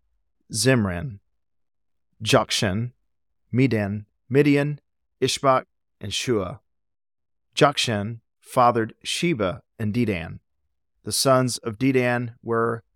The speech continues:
Ashhurim, Let Shuim, and Leu-, Leumim. <laughs> And did I get all those right, Nathan? Those are hard.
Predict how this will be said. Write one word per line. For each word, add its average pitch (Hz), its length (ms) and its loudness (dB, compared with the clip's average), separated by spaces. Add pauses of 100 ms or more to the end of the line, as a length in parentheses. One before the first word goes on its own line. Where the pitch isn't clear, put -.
(200)
Ashhurim, 120 720 0 (1200)
Let - 340 2 (480)
Shuim, 139 640 4 (260)
and 131 340 -4 (160)
Leu-, 127 340 -2 (380)
Leumim. 131 540 4 (300)
<laughs> 175 100 2 (640)
And 226 320 0 (240)
did 165 440 4
I 156 60 6
get 156 160 6
all 156 120 8
those 151 180 4
right, 147 260 6
Nathan? 139 460 -4
Those 127 180 -2
are 120 80 2
hard. 113 280 -2